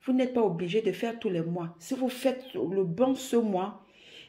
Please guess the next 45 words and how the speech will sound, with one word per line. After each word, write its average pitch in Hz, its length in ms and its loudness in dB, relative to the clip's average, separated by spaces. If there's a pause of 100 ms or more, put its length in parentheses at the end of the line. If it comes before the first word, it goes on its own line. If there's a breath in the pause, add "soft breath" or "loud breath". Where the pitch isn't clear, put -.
et 196 100 2
vous 233 140 -4
voyez 220 320 2
comment 202 280 -2
la 196 100 -4
situation, 175 720 -6 (220)
les 175 180 -2
situ-, 170 300 -10
la 180 60 -2
situation 170 540 -6
est 208 40 -4
en 190 40 -4
train 190 140 -6
de 170 120 -6
changer, 175 600 -2 (240 loud breath)
il - 60 2
y 214 40 6
a 202 40 4
les 175 120 2
portes 214 400 -2
qui 202 120 -4
s'ouvrent 185 380 -4
déjà 170 280 -6
dans 160 200 -4
votre 175 300 -6
vie, 160 280 -6 (380 loud breath)
vous 208 80 -4
n'êtes 208 340 -6
plus 214 160 -6
obligé 170 360 -4
de 185 120 2
refaire 180 580 0
le 175 60 -2
mois 180 260 -2
qui 185 120 -8
suit. 151 280 -8 (240 loud breath)
Vous 240 60 -6
pouvez 220 240 -4
attendre 208 460 -4
même 202 260 -4
trois 214 400 -2
mois, 170 380 -6
même 220 220 -6
quatre - 300 -8
mois 170 240 -4